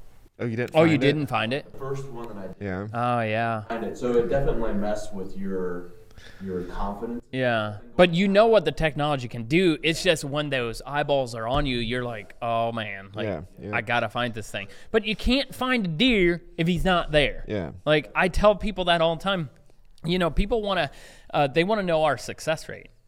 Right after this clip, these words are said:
Speaker 2: My thing is this. If the deer is in the search area, we're gonna find it. It's ninety-eight percent chance that we're gonna find the deer
Speaker 1: Yep.
Speaker 2: if he's in the search area. If he's not, then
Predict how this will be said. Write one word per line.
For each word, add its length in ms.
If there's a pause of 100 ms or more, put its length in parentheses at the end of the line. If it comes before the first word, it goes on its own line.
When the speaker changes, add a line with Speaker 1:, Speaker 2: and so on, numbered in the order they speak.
(760)
Speaker 2:
My 360
thing 280
is 220
this. 340 (460)
If 180
the 100
deer 420
is 300
in 220
the 80
search 360
area, 340 (1000)
we're 120
gonna 180
find 260
it. 80 (340)
It's 160
ninety-eight 460
percent 340
chance 300 (760)
that 140
we're 100
gonna 160
find 220
the 60
deer 380 (120)
Speaker 1:
Yep. 100
Speaker 2:
if 100
he's 220
in 140
the 80
search 280
area. 300 (200)
If 140
he's 180
not, 360
then 320